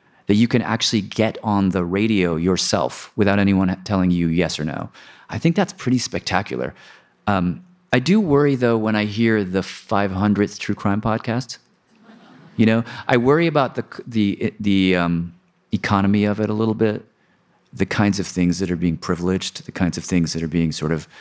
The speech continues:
funded. I worry that, like, a show like This American Life or Radiolab would never be funded right now. I think we, the only reason those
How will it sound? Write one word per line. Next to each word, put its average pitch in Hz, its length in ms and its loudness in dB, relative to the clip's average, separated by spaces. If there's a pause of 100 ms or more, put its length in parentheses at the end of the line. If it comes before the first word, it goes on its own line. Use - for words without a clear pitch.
(520)
funded. 98 580 0 (540)
I 98 100 2
worry 107 380 2
that, 104 200 -2
like, 95 160 -4
a 95 60 0
show 107 220 2
like 95 280 0
This 98 160 -2
American 101 300 0
Life 101 260 0
or 92 40 -4
Radiolab 87 680 2 (800)
would 101 180 2
never 101 420 2
be 92 160 -2
funded 113 340 0
right 73 160 -2
now. 67 280 -8 (840)
I - 20 0
think 120 260 2
we, 113 80 0
the 113 100 4
only 110 180 4
reason 101 140 0
those 95 200 2